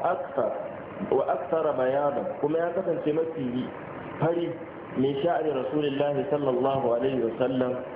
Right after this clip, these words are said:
akan gashin manzon Allah, tsira da amincin Allah su tabbata a gare shi. Wa amma kaunuhu yu'raf, cewa da aka yi kuma ana gane shi duk inda suka je shi Abu Bakar Siddiq. Fa li'annahu kana yamurru ala ahli al-madinati fi safar at-tijara.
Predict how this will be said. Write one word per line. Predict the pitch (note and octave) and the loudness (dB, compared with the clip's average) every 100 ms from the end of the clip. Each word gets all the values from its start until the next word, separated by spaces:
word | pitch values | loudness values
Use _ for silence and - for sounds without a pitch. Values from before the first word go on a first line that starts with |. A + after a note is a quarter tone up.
| - | -4
akan | - A#2 C#3+ C#3 C3 - - A2+ | 0 2 2 2 0 -4 -6 0
gashin | A#2+ C3+ - A#2+ | 2 2 0 0
manzon | A2 G#2 A#2+ | 2 2 2
Allah, | - B2+ A#2 A2+ - | 2 2 0 -2 -2
tsira | - - - | 0 2 4
da | G#2+ | 2
amincin | B2 B2 A2+ | 2 0 0
Allah | - A#2+ | 2 0
su | G#2 G2+ | 0 -2
tabbata | F#2+ A2 F2+ | 0 2 2
a | |
gare | - F2+ E2 | 2 -2 -4
shi. | - - - - - D#3 C3 - - - | -6 -10 -8 -8 -8 -8 -8 -8 -10 -4
Wa | - D3 | 2 2
amma | E3+ F3+ F3+ | 2 2 0
kaunuhu | F#3 A3+ G3+ E3+ E3 | 2 2 2 2 2
yu'raf, | F3+ D3+ D3 D3 - | 2 2 2 0 -4
cewa | - G#3 G#3 | 0 0 2
da | E3+ | 0
aka | F#3 | 0
yi | E3 | -2
kuma | F3 E3 | 0 2
ana | F3 F3+ C#3+ | 2 2 2
gane | D3+ D#3 C#3 | 2 2 0
shi | B2 | -2
duk | D3 | -2
inda | D#3+ D#3 | 0 0
suka | - C#3 | -2 -2
je | B2 B2 | 0 0
shi | D#3+ | 2
Abu | C3 | 2
Bakar | C3 B2 B2+ | 2 0 0
Siddiq. | A#2+ - G2+ G#2 - - - - | 0 -2 -2 -2 -4 -8 -10 -4
Fa | - | 0
li'annahu | C3 C3 E3 D#3 D3 C3 - | 2 2 2 0 2 2 4
kana | D3 D3+ C#3 | 2 2 2
yamurru | B2+ B2+ D3 C3 - | 2 2 2 2 2
ala | - A#2 A#2+ | 2 2 0
ahli | C3+ C3+ | 0 0
al-madinati | C3 A#2+ A2+ C3 C3+ B2+ | 2 2 2 2 2 0
fi | - A2+ A2+ | 0 0 2
safar | C#3 - C#3 | 2 2 2
at-tijara. | A#2+ - A2 G#2+ G#2+ G#2 | 0 -2 -2 2 2 0